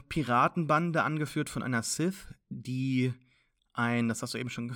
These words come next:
<laughs> erwähnt, so einen Regenschirm, ein drehendes Lichtschwert hat. Ähm, ein anderer, überraschend dann Sith oder, oder Sith Hunter, ein ehemaliger Jedi, hat schon mehrere Kyberkristalle in seiner Jackentasche von anderen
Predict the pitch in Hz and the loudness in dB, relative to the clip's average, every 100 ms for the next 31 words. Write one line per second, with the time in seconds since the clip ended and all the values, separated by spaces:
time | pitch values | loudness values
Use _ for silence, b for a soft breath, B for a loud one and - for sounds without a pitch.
0 | - - 143 - - 131 - - 123 120 | -10 -8 -8 -8 -8 -6 -6 -6 -2 -2
1 | 117 123 147 170 147 - - 147 120 120 | 0 0 0 -2 -6 -6 -4 -2 -2 -2
2 | - 139 151 135 - 151 - 151 151 170 | -4 -4 -4 -4 -6 -6 -6 -6 -6 -6
3 | 180 - b b b b b b 117 117 | -8 -14 b b b b b b 0 2
4 | 117 117 123 _ - 120 120 117 117 131 | 4 2 -2 _ -4 0 2 0 0 -2
5 | 156 160 147 147 151 147 127 117 131 143 | 0 0 0 0 0 -2 -2 0 0 -2
6 | 127 120 117 117 117 - - 214 - - | 0 0 2 0 -2 -6 0 0 -2 -2
7 | 113 107 104 104 50 - - - 180 - | 0 0 -2 -6 -8 -8 -4 0 -2 -2
8 | 185 220 214 208 208 135 135 156 151 147 | 0 0 0 -2 0 -2 -4 -2 -2 -2
9 | 135 120 120 170 196 196 190 B B B | -2 -2 0 0 0 0 -2 B B B
10 | B - 147 - 123 135 135 127 123 185 | B -8 -8 -2 -2 0 0 -2 0 0
11 | 165 160 147 - 156 156 143 123 123 120 | 0 -2 -6 -2 0 0 0 0 0 0
12 | 117 - 147 139 143 135 - - 170 170 | -2 -4 -6 -6 -6 -6 -6 -2 -2 0
13 | 170 160 | -2 -2